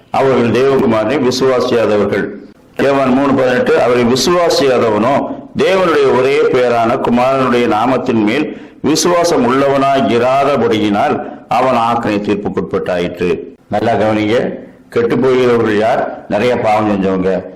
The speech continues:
நிறைய அக்கிரமம் செஞ்சவங்க. எல்லாரும் தான் பாவம் செஞ்சோம், எல்லாரும் தான் அக்கிரமம் செஞ்சோம். ஆனால்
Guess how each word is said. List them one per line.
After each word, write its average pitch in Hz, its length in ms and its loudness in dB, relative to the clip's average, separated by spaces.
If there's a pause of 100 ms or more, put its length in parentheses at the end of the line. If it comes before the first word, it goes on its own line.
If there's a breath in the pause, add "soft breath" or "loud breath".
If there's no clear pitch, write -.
(160)
நிறைய 123 340 0
அக்கிரமம் 120 360 0
செஞ்சவங்க. 92 640 -2 (360)
எல்லாரும் 107 460 0
தான் 113 180 0
பாவம் 101 260 0
செஞ்சோம், 92 340 -2
எல்லாரும் 101 360 -2
தான் 98 100 0
அக்கிரமம் 92 360 -4
செஞ்சோம். 85 340 -6 (340 loud breath)
ஆனால் 175 640 -4